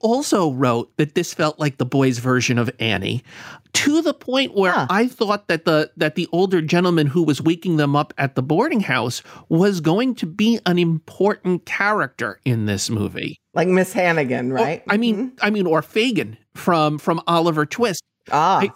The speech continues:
Speaker 2: there
Speaker 1: I
Speaker 2: you
Speaker 1: felt
Speaker 2: go.
Speaker 1: like,
Speaker 2: There you
Speaker 1: okay,
Speaker 2: go.
Speaker 1: we are establishing that all of these boys are in the thrall of this guy who's running a boarding house, and he's gonna be maybe an antagonist in this movie, and he is maybe a day player. Um, it,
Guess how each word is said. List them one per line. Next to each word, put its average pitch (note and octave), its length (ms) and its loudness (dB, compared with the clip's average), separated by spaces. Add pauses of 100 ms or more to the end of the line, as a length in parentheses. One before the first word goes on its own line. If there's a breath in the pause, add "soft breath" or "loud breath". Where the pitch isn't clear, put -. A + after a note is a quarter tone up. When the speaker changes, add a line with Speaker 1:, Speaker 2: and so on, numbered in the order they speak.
Speaker 2:
there G3 120 0
Speaker 1:
I F3+ 40 0
Speaker 2:
you F#3 60 0
Speaker 1:
felt A#3 120 0
Speaker 2:
go. C3 60 -4
Speaker 1:
like, D3 280 -2
Speaker 2:
There G#3 160 0
you E3 60 -4
Speaker 1:
okay, F3 160 2
Speaker 2:
go. E3 60 0
Speaker 1:
we F3+ 120 0
are E3+ 200 2
establishing F3+ 880 0 (200 loud breath)
that D3+ 200 0
all F#3 260 0
of F#3 80 -4
these F3 200 -6
boys D#3+ 360 0
are D3+ 180 0
in E3 180 2
the D#3+ 100 0
thrall D3 380 0
of C3+ 120 -2
this C3+ 120 -4
guy D3+ 280 0
who's C#3+ 220 -2
running C#3+ 280 0
a C#3 60 0
boarding C#3 460 -2
house, B2+ 420 -2
and B2 120 -4
he's E3+ 200 0
gonna D#3 180 2
be C#3 240 -2
maybe C#3 380 0
an C3+ 100 2
antagonist B2+ 720 -2
in C3 100 2
this B2 180 0
movie, B2+ 380 2 (380 loud breath)
and F#3 100 -2
he A#3+ 140 -2
is A#3 160 0
maybe E3 380 2
a A#2+ 40 2
day A2+ 280 0
player. - 480 -12 (220)
Um, C#3 480 0 (140)
it, F3+ 200 0